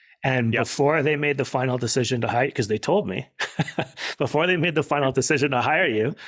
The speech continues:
Speaker 1: they went to your website, they read two to three blogs, and I'm not joking, they're just, they picked one thing from one blog, and they're like, "Oh, I liked his monitor setup. It shows he's serious." <laughs>
Speaker 2: <laughs>
Speaker 1: Like, so when you wrote that article, right, you were, you probably had, like, a, like, a serial killer. You had a cork board, and you're like,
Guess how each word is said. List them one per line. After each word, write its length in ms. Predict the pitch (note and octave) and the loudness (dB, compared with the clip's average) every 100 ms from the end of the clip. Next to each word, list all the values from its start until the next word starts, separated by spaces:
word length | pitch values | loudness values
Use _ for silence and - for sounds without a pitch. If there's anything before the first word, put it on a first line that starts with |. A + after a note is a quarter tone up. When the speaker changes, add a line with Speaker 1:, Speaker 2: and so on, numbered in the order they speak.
| - - | -18 -4
Speaker 1:
they 140 | C#3 | 0
went 260 | B2+ B2+ - | 2 2 2
to 100 | G3 | 0
your 60 | F#3+ | 2
website, 480 | D3 C3+ D3+ D3 E3+ | 0 0 0 0 0
they 100 | D3 | -2
read 220 | C3+ A#2+ | -2 -2
two 160 | - C#3 | -2 0
to 100 | D3+ | 0
three 260 | - E3 E3+ | 0 0 0
blogs, 520 | B2+ G#2+ G#2 C3+ - | -2 -2 -2 -2 -4
and 140 | C3+ | -2
I'm 120 | C3 C#3 | 0 0
not 320 | D3+ E3+ - | 0 -2 -4
joking, 400 | D3+ D3 C3 B2+ | -2 0 0 -2
they're 100 | A#2 | -4
just, 280 | C3+ C#3 - | -4 -6 -4
they 120 | C3+ | -6
picked 380 | C#3 - D#3+ B2 | -4 -4 -4 -4
one 380 | G#2+ C#3 F3 F3 | -2 0 0 -2
thing 340 | - D#3+ C#3 | -2 -2 -2
from 180 | C#3 C3+ | -2 -2
one 200 | B2+ C#3+ | -2 0
blog, 240 | C3+ C3+ | 2 2
and 80 | E3+ | 2
they're 60 | D#3+ | 2
like, 120 | C#3 | 2
"Oh, 40 | D3 | 2
I 80 | |
liked 260 | D3 E3 - | 2 2 0
his 160 | B2+ A#2+ | -2 -4
monitor 360 | A2 D#3+ C#3 | -4 -2 -2
setup. 400 | - C3 A#2+ A#2+ | -2 -4 -4 -4
It 60 | D3+ | -2
shows 240 | E3 C#3+ C3 | 0 0 0
he's 120 | A#2 | 0
serious." 560 | - C#3+ - - - - | 0 -2 -6 -10 -12 -14
<laughs> 60 | _ _ - - - | _ _ -20 -10 -6
Speaker 2:
<laughs> 100 | - A#3 - B3 - A3 A#3 - G#3 - F#3+ - G3 - - F#3 G3+ F3 - | -2 -2 -2 -2 -2 -2 -4 -4 -8 -10 -14 -16 -14 -4 -2 0 -2 -2 0
Speaker 1:
Like, 340 | G#3 - A#3 | 0 0 -2
so 160 | - A3 | 2 2
when 160 | G#3 | 4
you 140 | A#3 A#3+ | 2 4
wrote 220 | G#3 G3+ | 2 2
that 140 | E3+ | 2
article, 340 | E3 C#3+ C3 B2+ | 2 0 0 0
right, 260 | C3+ F3+ | 2 0
you 140 | - D#3 | 0 0
were, 100 | D#3 | 0
you 140 | C3 | -2
probably 320 | C3+ D3+ C#3+ | -2 0 0
had, 220 | B2 C3+ B2+ | 2 2 2
like, 200 | B2+ C3+ | 2 0
a, 80 | D3+ | -2
like, 160 | C3+ | -2
a 60 | - | 0
serial 340 | - D#3+ D3+ | 2 2 2
killer. 260 | - C#3 A#2 | 0 -2 -4
You 60 | |
had 100 | A#2 | -6
a 40 | A2+ | -8
cork 380 | - D3 C#3+ - | -2 -2 0 0
board, 280 | D3 D3+ | 2 2
and 100 | B2+ | 2
you're 100 | A#2+ | 0
like, 160 | A#2+ A#2 | 0 -2